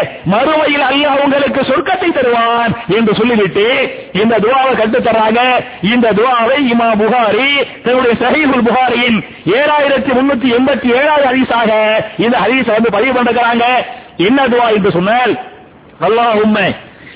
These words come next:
இன்னி ظلمت نفسي ظلما كثيرا ولا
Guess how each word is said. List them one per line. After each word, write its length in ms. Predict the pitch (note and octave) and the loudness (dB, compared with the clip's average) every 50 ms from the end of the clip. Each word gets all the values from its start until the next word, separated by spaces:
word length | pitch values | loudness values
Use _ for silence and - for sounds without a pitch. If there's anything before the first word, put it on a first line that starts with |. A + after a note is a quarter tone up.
| - - F#3+ | -4 -2 0
இன்னி 400 | A#3 C4 C#4+ C#4+ C#4 C4+ C4+ C4 C4 C4 | 0 2 2 2 0 0 0 0 0 0
ظلمت 480 | A#3 G#3 G#3+ A#3+ C4+ C#4+ C#4+ C#4 A3 C4 | 0 0 0 0 0 0 -2 0 0 0
نفسي 760 | B3 C4 C4+ C4 G#3 F3+ A#3+ B3+ B3 B3 A#3+ A#3 A3+ G#3 - - - - | 0 0 0 -2 -2 -4 -2 -2 0 0 0 0 0 -2 -2 -4 -6 -4
ظلما 500 | F3+ A3+ C4 D4 D4 C#4+ C4+ C4 B3+ B3 - | -2 0 0 2 2 2 2 2 0 0 0
كثيرا 640 | A#3+ A3+ A3 A#3+ C#4 C#4 C4+ B3 - A3+ G3+ D3+ - - - - - - - - - | 0 0 0 0 0 0 2 0 0 0 0 -2 -4 -8 -12 -20 -20 -20 -14 -6 -2
ولا 280 | F#3 G3+ A#3 C4 C4+ | 0 0 0 2 0